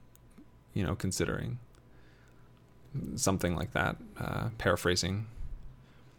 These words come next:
And that always stuck with me. Because he was right.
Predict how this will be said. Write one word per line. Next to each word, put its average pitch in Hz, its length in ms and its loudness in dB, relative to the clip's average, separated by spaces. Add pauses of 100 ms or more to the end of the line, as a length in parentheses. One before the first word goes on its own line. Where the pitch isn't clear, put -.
(1800)
And 156 220 8
that 170 120 12
always 190 720 8 (300)
stuck 135 460 8
with - 220 -2
me. 131 300 -4 (1900)
Because 160 220 12
he 139 80 12
was 131 160 10
right. 135 400 12